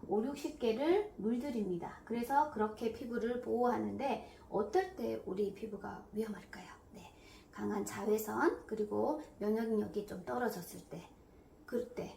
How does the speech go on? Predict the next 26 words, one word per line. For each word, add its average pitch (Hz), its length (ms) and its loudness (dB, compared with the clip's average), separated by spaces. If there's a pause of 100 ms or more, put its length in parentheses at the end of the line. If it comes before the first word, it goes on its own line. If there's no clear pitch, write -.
그러니까 220 460 -2
면역력이 220 580 0
떨어지고 226 920 0
조금 240 280 -2
아픈 - 300 -2
사람, 240 380 -2
우리 214 180 -6
암 190 160 -2
환자 240 240 -2
생각해 208 480 -6
보시면 214 540 2 (240)
그 233 120 0
암 185 160 2
환자 208 440 0 (220)
얼굴이 202 720 4
그렇게 202 280 -8
환하진 285 580 0
않죠. 165 340 -6 (200)
어, 196 220 -8
칙칙하고 240 880 0 (280)
어둡고 220 600 6
막 - 180 -2
검버섯이 214 640 0
많이 196 240 -2
생기는 220 460 -2
게 254 240 0